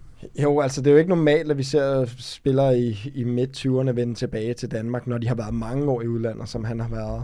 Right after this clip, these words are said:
Altså, typisk så er det jo, fordi de tager afsted, kommer tilbage med det samme igen, så jeg vil sige, umiddelbart er det sjældent, man ser det i hvert fald. Men i forhold til, hvordan hans karriere har udviklet sig de sidste par år med mange skader og ikke spillet så meget, så kunne det måske give fin mening,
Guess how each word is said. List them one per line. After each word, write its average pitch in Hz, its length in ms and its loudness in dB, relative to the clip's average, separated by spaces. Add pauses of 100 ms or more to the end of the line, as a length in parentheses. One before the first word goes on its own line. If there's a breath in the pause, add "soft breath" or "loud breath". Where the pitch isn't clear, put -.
(160)
Altså, 120 380 -2
typisk 151 280 -2
så 156 60 4
er - 20 0
det 139 60 0
jo, 120 40 0
fordi 123 160 -2
de 120 100 -6
tager 113 140 2
afsted, 131 260 0
kommer 131 180 -2
tilbage 113 260 -4
med 120 100 -4
det - 80 -8
samme 113 300 -6
igen, 113 300 -6
så 110 280 -6 (560 soft breath)
jeg 127 100 2
vil 123 60 2
sige, 139 180 2
umiddelbart 135 380 6
er 123 80 2
det 113 360 -2
sjældent, 151 400 2
man 131 140 0
ser 120 260 -2
det 127 100 -2
i 123 40 -2
hvert 117 240 -6
fald. 110 200 -8
Men 120 280 -6
i 120 40 -2
forhold 143 300 2
til, 135 120 -4
hvordan 127 160 2
hans 127 160 -2
karriere 120 420 -2
har 131 100 2
udviklet 117 360 -4
sig 120 120 -6
de 107 60 -10
sidste 120 220 -10
par 120 80 -2
år 117 80 0
med 117 120 -6
mange 113 260 -6
skader 120 400 -2
og 117 180 -2
ikke 117 120 -8
spillet 123 320 -4
så 120 100 -6
meget, 113 340 -8 (360 soft breath)
så - 140 -2
kunne 139 80 2
det 143 80 2
måske 135 220 -2
give 131 120 -6
fin 160 220 -6
mening, 120 420 -4